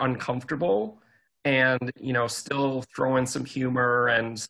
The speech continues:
and, and bring out part of his personality. So, um, I'm not always good at doing it every day, but I always say, "Hey, well, can I just appreciate this moment for what it, what it is?"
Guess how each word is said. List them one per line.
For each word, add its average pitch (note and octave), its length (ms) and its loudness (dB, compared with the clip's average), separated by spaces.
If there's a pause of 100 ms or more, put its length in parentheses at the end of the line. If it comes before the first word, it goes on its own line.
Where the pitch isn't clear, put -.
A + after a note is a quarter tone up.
(160)
and, A2+ 560 -2
and A2 260 -2
bring A2+ 240 0
out A2 200 0
part A2+ 180 2
of G#2+ 80 -4
his G#2+ 120 -2
personality. A2 840 -2 (500)
So, B2 420 2 (200)
um, A2 500 0 (540)
I'm B2+ 160 0
not C#3 180 2 (100)
always C#3+ 200 -4
good C#3 140 2
at C#3 120 0
doing C3 240 0
it B2 60 4
every A#2+ 220 2
day, G#2+ 260 -2
but B2 280 -4
I A2 140 -2
always A2+ 220 -4
say, A#2+ 200 -2
"Hey, C#3+ 320 -4 (260)
well, C3 300 -2 (960)
can - 160 -16
I F3 80 0
just D#3+ 300 -6
appreciate C3+ 680 -4
this - 560 -2
moment C3 580 -2
for A2+ 140 -4
what G#2+ 200 -2
it, A2+ 200 -4
what G#2+ 320 -2
it G2 120 -2
is?" - 460 -8